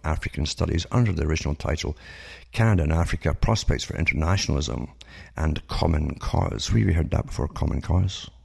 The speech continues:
And so the whole speech there linked to it anyway. And they go through basically creating different things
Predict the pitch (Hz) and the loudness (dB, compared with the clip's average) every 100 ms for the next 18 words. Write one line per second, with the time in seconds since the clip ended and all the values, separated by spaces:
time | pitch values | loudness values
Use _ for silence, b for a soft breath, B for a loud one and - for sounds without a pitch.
0 | - - - - - B B B B B | -20 -20 -20 -20 -20 B B B B B
1 | - - - 98 87 - 87 - - 64 | -2 0 2 2 2 0 -2 -2 -4 -4
2 | 55 76 - - - - - 82 B B | -2 0 -2 -4 -6 -6 -8 -10 B B
3 | B B B B B B B - - 87 | B B B B B B B -12 0 2
4 | 85 87 78 - 85 82 - - 95 95 | 4 4 0 -2 -2 0 0 4 4 2
5 | - - - - - - 101 101 - 82 | -2 -20 -20 -20 -20 -6 -4 -2 -4 -4
6 | - 82 78 76 - - - - 82 82 | -2 0 -2 -4 -4 -2 -4 0 2 2
7 | 80 - | 2 -2